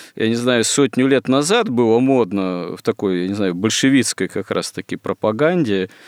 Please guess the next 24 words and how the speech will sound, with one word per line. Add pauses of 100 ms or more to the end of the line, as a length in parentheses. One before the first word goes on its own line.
(180)
против
церкви.
И
щас
оно
вот
очень
модным
стало,
когда (300)
представители
такого
либерального
в
мировоззренческом
отношении
или
ультралиберального
лагеря,
они (360)
тоже (140)
активно (100)
начинают
слово